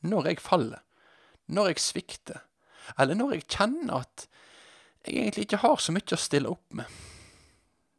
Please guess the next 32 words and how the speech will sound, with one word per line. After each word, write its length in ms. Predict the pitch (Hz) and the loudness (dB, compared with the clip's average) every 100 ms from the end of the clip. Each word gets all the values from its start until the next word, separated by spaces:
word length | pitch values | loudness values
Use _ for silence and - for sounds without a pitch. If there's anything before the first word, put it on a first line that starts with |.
| _ - | _ -6
Da 80 | |
skal 220 | 165 208 208 | -4 -2 -2
jeg 80 | |
slippe 420 | - - - - 165 | 0 0 -2 0 2
å 60 | |
bli 100 | 120 117 | 2 0
grepen 500 | - 160 - 120 117 | 0 0 0 -2 0
av 220 | 123 113 | -2 -2
motløshet. 1080 | 117 120 - - 151 127 - - - - - _ _ _ _ _ _ _ _ _ _ _ - | -6 -6 -6 -6 -2 -2 -4 -8 -10 -20 -20 _ _ _ _ _ _ _ _ _ _ _ -4
I 80 | |
stedet 380 | - 233 220 165 | 2 6 6 4
for 120 | 156 | -2
å 60 | 151 | -2
fortvile 800 | 143 - - 220 185 120 107 123 - - - - - | -4 -6 -4 -2 0 2 0 -2 -8 -20 -20 -20 -12
og 100 | - | -2
tenke 240 | 185 151 | 2 4
at 140 | - - | 4 4
alt 320 | 147 - - | 2 2 -2
håp 220 | 147 - | -2 0
er 100 | 127 | -2
ute 200 | - - | -4 -8
for 120 | - - | -8 -10
meg, 220 | - - _ _ _ _ _ _ - | -14 -16 _ _ _ _ _ _ -10
så 80 | 175 | -6
skal 240 | - 202 | 0 -2
jeg 80 | - | -2
få 80 | 151 | -4
vite 540 | 135 156 214 - - 131 | 2 2 2 -2 -4 0
da 220 | 120 120 - - - - - | 0 -2 -12 -20 -20 -16 -8
at 160 | 120 - - | -8 -8 -8
Kristi 600 | - 202 - - - 107 | -4 -2 -2 -4 -6 -8
fullkommenhet 1160 | - - 160 185 - 190 127 139 190 _ - | -8 -4 -4 -4 -6 -4 -2 -2 -2 _ -20